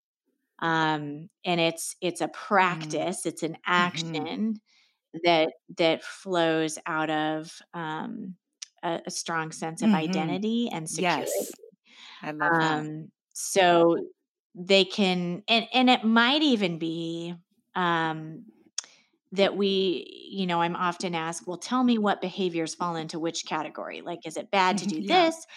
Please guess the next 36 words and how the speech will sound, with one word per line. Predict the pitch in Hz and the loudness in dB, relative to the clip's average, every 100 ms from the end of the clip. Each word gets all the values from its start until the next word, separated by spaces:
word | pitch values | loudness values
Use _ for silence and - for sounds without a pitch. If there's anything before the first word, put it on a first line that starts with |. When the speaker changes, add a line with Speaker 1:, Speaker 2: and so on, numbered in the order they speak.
| - - - - | -18 -16 -18 -6
Speaker 1:
And | 240 | 2
it's, | 285 - _ | 2 0 _
it's | 247 - | -4 0
really | 285 302 294 | 4 4 4
less | 220 190 196 - - | 2 2 2 0 -6
th-, | 208 - | -6 -4
about | 190 180 180 180 | -2 2 2 0
the | 175 | -6
Speaker 2:
Yeah. | |
Speaker 1:
behavior, | 175 208 233 247 165 - - - - _ _ _ _ | -6 -4 -4 -4 -6 -8 -10 -12 -16 _ _ _ _
um, | 196 190 185 | 2 2 2
aside | 240 254 320 262 220 | -4 2 6 6 4
from | 214 | 0
the | 202 190 | 0 2
obvious | 202 180 165 156 - | 4 4 2 -4 -6
ones, | 160 160 165 165 - - | -8 -8 -10 -12 -14 -16
you | 185 190 | -6 -4
know, | 165 | -4
drinking | 165 175 170 180 165 | -4 -6 -6 -6 -4
and | 165 | -6
drugging | 160 160 160 165 160 | -2 -2 -2 -6 -6
and | 160 - | -10 -4
other, | 185 170 165 - | -2 -2 -4 -8
some, | - - 202 185 | -18 -2 0 0
some | - - 185 | -4 -4 -2
ways | 175 165 160 | -2 -2 -2
that | 160 - | -4 -4
we | 165 | -4
could | - 151 | -2 0
really | 151 202 151 | 2 2 0
Speaker 2:
Sure. | 156 | -2
Speaker 1:
numb | 190 196 156 160 160 170 _ _ _ _ | 0 2 2 -2 -8 -14 _ _ _ _
that | 185 175 | 2 2
are | 170 - | 2 4
obvious. | 196 202 185 160 151 170 - - - 180 | 6 6 4 0 -4 -6 -10 -14 -8 2
Um, | 180 170 165 147 143 | 4 4 2 -4 -14